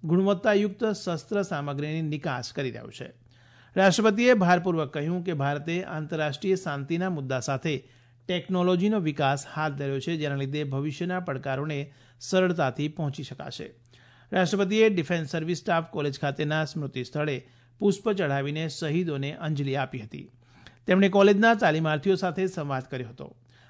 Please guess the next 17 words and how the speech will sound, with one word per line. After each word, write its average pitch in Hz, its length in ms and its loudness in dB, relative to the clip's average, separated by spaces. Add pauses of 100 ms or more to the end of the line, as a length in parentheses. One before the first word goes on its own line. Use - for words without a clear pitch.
આવતીકાલે 190 540 6
તેઓ 190 220 4
આદિજાતિ 160 540 2
સમુદાયના 143 500 -2
લોકો 139 340 -2
સાથે 135 380 0
સંવાદ 139 500 -4
કરશે. - 400 -10 (1200)
ભારતીય 202 580 6
ઉદ્યોગ 196 560 4
મહામંડળ 151 640 0
સી 175 280 0
આઈ 165 140 4
આઈ 180 180 4
ના 208 160 2
વેપારમાં 147 580 0
સરળતા 160 720 0